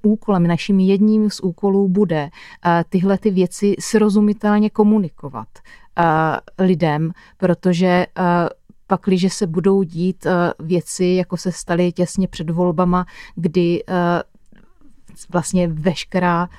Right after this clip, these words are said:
vesker-, veškeré osazenstvo Poslanecké sněmovny, kromě Pirátů, hlasovali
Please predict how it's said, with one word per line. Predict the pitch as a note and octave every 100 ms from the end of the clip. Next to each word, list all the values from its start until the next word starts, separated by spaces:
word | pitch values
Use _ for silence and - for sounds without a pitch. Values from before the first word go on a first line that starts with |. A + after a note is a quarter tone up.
| -
vesker-, | E3+ - F3
veškeré | F3 - F#3 F3+
osazenstvo | - - F#3 F3+ E3 - F3
Poslanecké | E3+ F#3 F3+ - F3 F3
sněmovny, | E3+ F3 F3 F3+
kromě | - G3 F#3+ F#3
Pirátů, | - F3 E3+ E3 D#3+ D#3+ E3 - -
hlasovali | - F3 - F3+ E3+ E3 E3